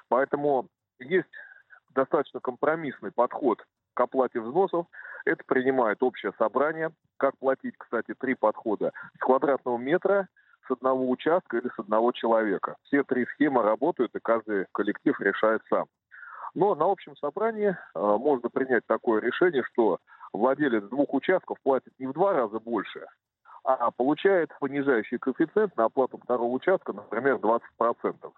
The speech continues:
За счет чего? Он не возит мусор со второго участка, где у него только газон.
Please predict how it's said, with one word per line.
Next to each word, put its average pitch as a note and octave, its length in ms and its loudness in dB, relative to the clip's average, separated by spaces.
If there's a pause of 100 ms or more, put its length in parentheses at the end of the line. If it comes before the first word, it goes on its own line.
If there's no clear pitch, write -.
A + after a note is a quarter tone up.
(140)
За - 140 0
счет - 180 0
чего? A2 340 2 (380)
Он C3 160 2
не D3 80 2
возит D3 400 2
мусор D3 340 0
со G#2+ 120 -6
второго A2+ 340 2
участка, A#2+ 440 0
где G2+ 180 -6
у G2 80 0
него A2+ 260 2
только G#2+ 320 -2
газон. G#2 440 0